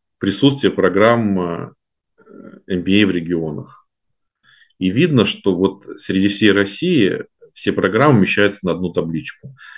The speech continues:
Имеется в виду здесь, кроме Москвы и Санкт-Петербурга. И причём в регионах представлены всего три бизнес-школы.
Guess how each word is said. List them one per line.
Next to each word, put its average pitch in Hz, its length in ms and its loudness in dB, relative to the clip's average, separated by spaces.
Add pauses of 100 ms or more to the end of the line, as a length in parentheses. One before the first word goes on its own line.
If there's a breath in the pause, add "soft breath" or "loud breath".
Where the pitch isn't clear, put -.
(300 loud breath)
Имеется 110 400 4
в 95 40 6
виду 104 220 6
здесь, 120 160 4
кроме 98 220 4
Москвы 104 680 2
и 90 380 0
Санкт-Петербурга. 85 1040 -8 (1000 loud breath)
И 101 80 -4
причём 110 360 2
в 104 40 4
регионах 131 540 4
представлены 113 500 0
всего 95 300 -2
три 110 260 -2
бизнес-школы. 90 840 -6